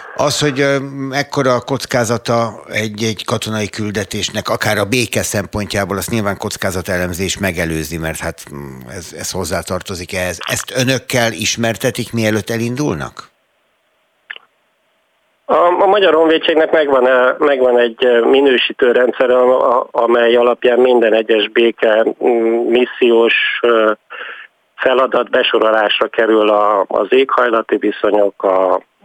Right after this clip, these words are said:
Speaker 2: a, a kockázati tényezők alapján, tehát a kiutazó állomány, ö, tudatában van annak, hogy milyen területre megy, illetve hát ez a felkészítés részét képezi. A kitelepülés előtt minden,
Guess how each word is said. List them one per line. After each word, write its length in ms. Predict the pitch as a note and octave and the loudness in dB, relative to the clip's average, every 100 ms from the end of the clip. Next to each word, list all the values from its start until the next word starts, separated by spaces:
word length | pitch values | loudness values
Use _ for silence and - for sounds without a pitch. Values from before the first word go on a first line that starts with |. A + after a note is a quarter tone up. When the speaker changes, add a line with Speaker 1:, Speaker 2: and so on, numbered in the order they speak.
| - | -4
Speaker 2:
a, 300 | - - - - - | -2 -2 -4 -10 -4
a 180 | G#2+ | -4
kockázati 680 | - C3 - B2+ A#2 A2 - | 0 -2 0 0 2 0 -2
tényezők 580 | - A2+ G#2+ A2 G2+ G#2+ | -2 0 2 2 0 0
alapján, 420 | A2+ A2+ - A#2 | 0 0 2 0
tehát 240 | G#2+ A2+ - | 2 -2 -2
a 40 | |
kiutazó 600 | - B2 A#2+ A#2+ G#2+ A2+ | 0 2 2 0 2 2
állomány, 600 | A#2 A2+ A2+ A#2 A2+ A2+ - - - - - _ - | 4 2 4 4 4 2 -2 -16 -14 -16 -18 _ -4
ö, 260 | A2 G#2+ G#2 - _ _ _ _ | 0 2 0 -4 _ _ _ _
tudatában 760 | - G2+ F#2+ G2+ G2+ G2+ G2+ G2 | -4 -2 0 0 0 2 2 2
van 380 | G#2+ G#2+ G#2+ - - | 2 0 -2 -6 -10
annak, 420 | - G#2 G2+ G#2+ - | -2 2 2 2 0
hogy 200 | A2 G#2+ | 0 2
milyen 300 | A#2 A2+ - | 4 4 2
területre 520 | A#2 A#2 A#2+ A#2+ C3 | 2 2 2 2 2
megy, 220 | C#3 C3 | 2 4
illetve 340 | C3+ C3+ - | 2 2 0
hát 120 | B2+ C3 | 0 0
ez 80 | |
a 100 | B2 - | 0 0
felkészítés 720 | A#2+ G#2+ G#2+ - A2+ A2 - | 0 0 -2 -2 -2 -2 0
részét 380 | A2 F#2 G2 - | 0 0 -4 -2
képezi. 600 | G#2 G#2 A2 A2+ A#2+ - - - - - - | 0 0 -2 0 0 0 -8 -18 -18 -20 -4
A 320 | A#2 G#2+ G#2 | 0 2 0
kitelepülés 760 | - B2 A#2 G#2+ - A2+ A2+ | -2 -2 0 0 0 2 2
előtt 300 | - G#2+ G#2+ | 2 2 2
minden, 460 | A#2 G#2+ G#2+ G#2 | 2 2 4 2